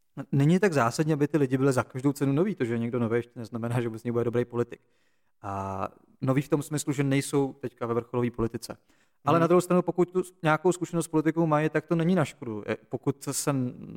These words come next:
Speaker 1: neumazili, nemají žádný kauzy a znají to prostředí, jak reálně funguje, tak to naopak může být velká výhoda. V tom smyslu třeba to, že David Ondráčka zná, jak funguje to zákulisí politiky a, a lobbingu a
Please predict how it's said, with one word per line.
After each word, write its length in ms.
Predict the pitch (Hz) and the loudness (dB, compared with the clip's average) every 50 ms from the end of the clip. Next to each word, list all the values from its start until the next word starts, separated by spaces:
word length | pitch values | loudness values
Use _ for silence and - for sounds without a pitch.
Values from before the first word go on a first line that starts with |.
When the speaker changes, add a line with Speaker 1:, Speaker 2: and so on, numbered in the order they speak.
| 110 | -8
Speaker 1:
neumazili, 640 | 113 127 127 139 - 143 131 135 135 123 135 135 135 | -4 -2 -2 0 0 2 2 2 2 4 2 2 4
nemají 260 | 135 135 135 135 131 | 4 2 2 2 2
žádný 260 | 123 131 123 131 143 139 | 2 0 0 0 -2 -2
kauzy 440 | - 135 123 123 123 127 139 143 139 - _ _ _ _ _ _ | 0 0 0 2 2 2 2 0 0 -4 _ _ _ _ _ _
a 140 | - 127 127 | -2 -2 -2
znají 320 | 131 - 135 139 135 139 139 | -2 -2 -2 0 0 0 0
to 120 | - 139 | -2 -4
prostředí, 360 | - 127 - - - 143 127 | -6 -8 -18 -16 -14 -8 -6
jak 100 | 139 - | -4 -2
reálně 280 | - 131 127 135 139 135 | 0 0 0 0 -2 -4
funguje, 300 | - 139 139 135 139 139 | -6 -4 0 0 0 0
tak 140 | - 139 - | -2 -2 -2
to 100 | - 156 | 0 2
naopak 300 | 147 143 143 - 151 139 | 2 2 2 0 -2 -4
může 160 | 143 139 147 | -6 -8 -6
být 120 | 151 147 | -6 -2
velká 340 | 131 131 131 127 - 156 147 | 0 0 0 2 2 0 0
výhoda. 420 | 131 123 120 123 131 135 139 143 - _ _ _ _ _ _ _ _ | 0 -2 -6 -4 -2 0 0 -2 -4 _ _ _ _ _ _ _ _
V 40 | _ | _
tom 100 | - 127 | -8 -8
smyslu 360 | - - 127 123 - - 139 131 | -4 -4 -4 -2 -2 -2 -4 -2
třeba 240 | - 143 139 135 | 0 0 0 0
to, 160 | 127 - 135 123 | 0 -2 -2 -2
že 100 | 131 131 | 0 0
David 260 | 131 127 135 135 - | 0 0 0 -2 -2
Ondráčka 400 | 131 131 135 135 - - 139 123 | -2 -2 -2 -2 -2 -2 -2 -2
zná, 400 | 120 120 131 127 139 147 160 170 | 0 0 0 2 2 2 2 2
jak 240 | 165 147 - _ - | 0 -2 -6 _ -10
funguje 320 | - 139 131 127 131 131 | -6 -4 0 0 0 0
to 100 | - 135 | 0 0
zákulisí 640 | 120 123 117 117 - - 131 127 - - 139 135 135 | 0 0 0 0 -2 -2 -4 -4 -4 -4 -6 -8 -6
politiky 720 | - 131 123 117 - 131 - - - 131 131 131 131 131 | -4 -4 -2 -2 -2 -4 -2 0 0 2 2 2 0 -2
a, 220 | - - 120 117 110 | -2 -2 0 0 0
a 140 | - - | 0 0
lobbingu 640 | 117 117 117 113 127 127 127 127 123 127 127 131 131 | 0 0 0 0 0 0 0 0 0 2 2 4 4
a 200 | 127 123 120 - | 2 0 0 -4